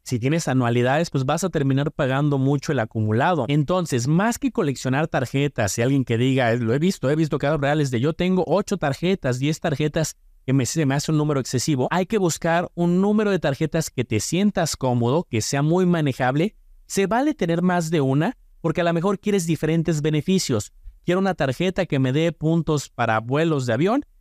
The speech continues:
y también quiero una que me regrese una parte en efectivo, el famoso cashback, y le sacas lo bueno de dos tipos de tarjetas. Yo, por ejemplo, el máximo que he tenido históricamente son tres,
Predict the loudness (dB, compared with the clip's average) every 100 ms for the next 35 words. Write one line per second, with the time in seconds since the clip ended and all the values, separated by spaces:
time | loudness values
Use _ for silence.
0 | -8 -4 -2 0 2 0 0 0 0 0
1 | 0 0 0 0 0 0 0 0 0 0
2 | 0 -2 0 -2 -2 -4 -2 0 0 0
3 | 0 0 -2 -2 -2 0 -2 -2 -6 -20
4 | -2 0 0 0 -2 0 0 0 0 2
5 | 2 2 0 0 0 0 -4 -4 -2 -2
6 | -2 -2 -2 -4 -8 -2 0 0 0 0
7 | 2 0 0 0 2 2 0 0 0 0
8 | -2 0 0 2 0 -2 -2 -2 0 0
9 | 0 0 0 -2 -2 0 0 -2 -4 -10